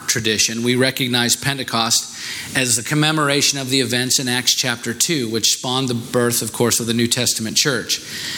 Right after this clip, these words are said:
And I mentioned last week there, there is an argument to be made for the genesis of the church, um, actually occurring in chapter one as the disciples were together in Jerusalem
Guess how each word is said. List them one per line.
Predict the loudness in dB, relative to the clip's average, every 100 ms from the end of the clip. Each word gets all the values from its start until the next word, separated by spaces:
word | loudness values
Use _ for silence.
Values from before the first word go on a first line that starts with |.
| -6 -6 -2
And | 0
I | 2
mentioned | 2 2 0 0
last | 0 2 0 0
week | 0 0 0
there, | 0 -2 -10 -2
there | 2 4
is | 4
an | 4
argument | 4 4 4 0 0
to | 0
be | 2 2
made | 2 0 0 -2
for | 0
the | 2
genesis | 2 2 2 2 2 0
of | 0
the | -2
church, | 0 0 0 0 -2 -4 -10 -10 -10 -10 -4
um, | 0 0 0 -4 -8 -2
actually | 0 2 2 0
occurring | 0 0 2
in | 0
chapter | 0 -2 -2 0
one | 2 2 2 2
as | 0 0
the | 0
disciples | 2 2 0 -2 -2 -2
were | 0
together | 0 0 0 0
in | 0 0
Jerusalem | 2 4 4 2 -2 -6